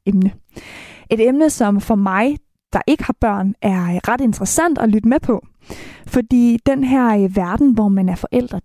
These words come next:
det er jo en helt anden verden for mig. Så hvad de to fædre,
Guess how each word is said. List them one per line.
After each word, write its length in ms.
det 80
er 40
jo 200
en 120
helt 480
anden 320
verden 380
for 120
mig. 260
Så 160
hvad 160
de 160
to 220
fædre, 340